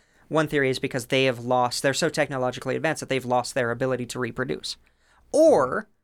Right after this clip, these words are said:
they're trying to create aliens, them, whatever they are, that look like humans so that they can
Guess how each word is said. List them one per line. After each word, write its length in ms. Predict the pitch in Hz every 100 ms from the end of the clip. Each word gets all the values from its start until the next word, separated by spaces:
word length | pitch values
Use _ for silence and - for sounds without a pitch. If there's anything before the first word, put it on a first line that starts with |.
| _ _ -
they're 160 | 170
trying 300 | 165 196 175
to 100 | 165
create 840 | 151 - - 160 151 156 147 - - _ _ _ _ -
aliens, 560 | 214 165 135 151 -
them, 300 | 143 170 143
whatever 320 | 143 160 180
they 160 | 151 131
are, 320 | 120 120 147 _ _ _ -
that 260 | 135 127
look 240 | 135 196 180
like 180 | 147
humans 440 | - 208 151 127 143
so 140 | 156
that 140 | 139 135
they 100 | 139
can 480 | - 139 127 127